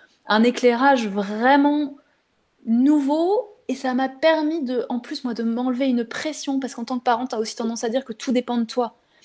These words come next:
Et quand tu mets en place la coopération dans ta famille, dans le respect mutuel, <laughs> quand tu mets en place la coopération et que tu partages,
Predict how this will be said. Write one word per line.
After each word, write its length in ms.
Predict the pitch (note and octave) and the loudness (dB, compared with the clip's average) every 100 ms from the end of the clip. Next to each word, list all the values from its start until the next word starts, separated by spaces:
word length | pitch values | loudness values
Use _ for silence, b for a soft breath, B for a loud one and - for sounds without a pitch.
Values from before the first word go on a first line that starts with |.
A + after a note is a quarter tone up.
| b | b
Et 60 | G#3 | -8
quand 140 | C4 | -2
tu 140 | C4+ C#4 | -2 0
mets 80 | D4+ | 0
en 80 | |
place 200 | C4+ A3 | 0 -2
la 100 | - | -4
coopération 600 | - D4 D#4+ E4 D4 C#4+ C#4 | -4 -2 2 2 2 0 -4
dans 80 | |
ta 120 | A#3+ A3+ | -2 -4
famille, 380 | G#3 F#3+ C4 - _ - | -4 -2 -6 -8 _ -4
dans 160 | G3 | 0
le 60 | F#3+ | 2
respect 260 | G3 G3 A3+ | 2 0 -2
mutuel, 420 | G#3 - G3 - _ _ _ _ _ | -2 -4 -4 -6 _ _ _ _ _
<laughs> 560 | G3+ - - - - - | -14 -14 -18 -18 -16 -4
quand 120 | G3 | -2
tu 120 | - | 4
mets 80 | G#3+ | 6
en 80 | D#4+ | 6
place 180 | E4 E4 | 4 4
la 100 | D4+ | 4
coopération 800 | C#4+ C#4 C4+ B3 B3 C4 C4+ - _ - | 4 4 4 4 2 -4 -6 -10 _ -6
et 60 | |
que 60 | A3 | -6
tu 120 | - | -6
partages, 580 | - D4 - E4 F4+ B3+ | 0 0 2 2 2 -2